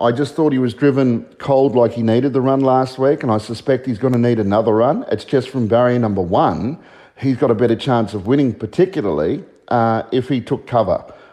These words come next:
So that's why I thought maybe Cobber could work to the front. Uh, he's my top pick. Three from one, seven District Attorney, and, um,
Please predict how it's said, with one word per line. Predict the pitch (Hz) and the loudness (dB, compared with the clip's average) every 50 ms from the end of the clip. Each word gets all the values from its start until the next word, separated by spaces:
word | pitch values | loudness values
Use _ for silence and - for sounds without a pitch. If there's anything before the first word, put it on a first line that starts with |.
| _ _ | _ _
So | - - 139 | -4 -2 0
that's | 131 160 160 - | 2 2 2 2
why | 160 147 143 | 2 2 2
I | |
thought | - 156 139 - - 143 | 2 2 0 0 0 -2
maybe | 123 120 120 120 123 143 139 147 143 | 0 2 2 2 2 2 2 0 0
Cobber | - - 147 123 95 90 95 - | 0 2 2 2 2 2 0 -2
could | - - 139 110 | -2 -6 -6 -2
work | 113 117 117 117 | -2 -2 -2 -2
to | - 117 | -4 -6
the | 98 90 | -6 -6
front. | - 117 104 90 80 76 - - - - - - - - - - | -4 -4 -4 -4 -6 -10 -14 -20 -20 -20 -20 -20 -20 -20 -10 -4
Uh, | - 113 110 110 - | -2 0 0 0 0
he's | - 139 165 165 | 0 0 0 2
my | 147 156 147 | 2 0 0
top | - - - 139 110 - - | 0 0 0 0 0 0 0
pick. | 135 139 143 143 - | -2 -2 -2 -4 -10
Three | - - - 160 165 160 170 185 160 - | -12 -4 0 0 2 2 0 -2 -6 -10
from | - - - 143 131 127 127 123 120 120 - - - - | -10 -4 -2 0 0 2 0 0 -2 -4 -6 -12 -12 -6
one, | 120 120 127 135 135 147 180 214 196 - - - - | -2 0 2 2 2 0 -2 -4 -6 -8 -12 -16 -20
seven | - - - - - - 170 165 151 170 170 160 | -20 -18 -16 -8 -4 0 0 0 0 0 -2 0
District | 139 156 151 151 - 147 113 - - | 0 0 0 -2 -4 -8 -8 -10 -12
Attorney, | 87 - - 135 131 135 135 135 156 196 220 - - - - - - - - _ _ _ _ | -12 -4 0 0 2 2 2 0 -2 -4 -6 -10 -16 -20 -20 -20 -20 -20 -20 _ _ _ _
and, | 123 131 135 135 139 135 131 127 131 | 0 2 2 4 2 2 2 2 4
um, | 123 123 123 123 117 - - | 4 4 2 2 -2 -6 -6